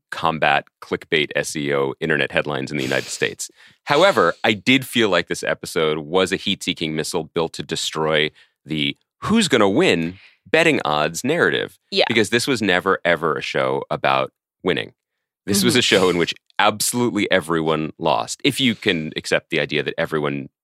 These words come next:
Speaker 1: is still a billionaire.
Speaker 2: <laughs> This is a show, it has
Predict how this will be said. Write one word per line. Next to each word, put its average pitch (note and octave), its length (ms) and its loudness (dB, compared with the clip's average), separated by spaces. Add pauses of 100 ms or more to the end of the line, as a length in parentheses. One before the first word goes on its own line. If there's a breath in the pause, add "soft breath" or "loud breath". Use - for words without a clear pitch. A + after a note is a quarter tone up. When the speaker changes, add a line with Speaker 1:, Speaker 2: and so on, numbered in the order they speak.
Speaker 1:
is F2 120 -6
still E2 180 -2
a C2+ 40 -6
billionaire. B1 460 -6 (800 loud breath)
Speaker 2:
<laughs> B3 40 4 (920 loud breath)
This D4 200 0
is F4 160 0
a F4+ 80 4
show, A#3+ 420 6
it A#3 160 4
has B3 180 2